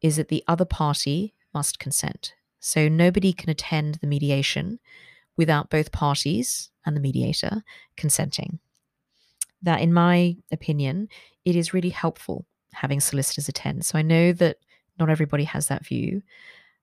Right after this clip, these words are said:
but as a solicitor myself, um, I think it is really helpful that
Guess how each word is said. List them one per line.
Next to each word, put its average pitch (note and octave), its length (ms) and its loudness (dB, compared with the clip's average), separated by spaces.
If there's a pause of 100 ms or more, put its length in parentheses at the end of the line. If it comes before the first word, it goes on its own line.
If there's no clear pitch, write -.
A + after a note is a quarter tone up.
(100)
but - 460 -4 (240)
as D#3 100 -6
a E3+ 60 -4
solicitor - 420 -2
myself, D#3 560 -2 (520)
um, D3 440 -2 (640)
I D#3+ 60 -2
think F#3+ 300 -2
it G3 80 0
is G3 200 0
really D#3 180 0
helpful - 460 -8
that D3+ 460 2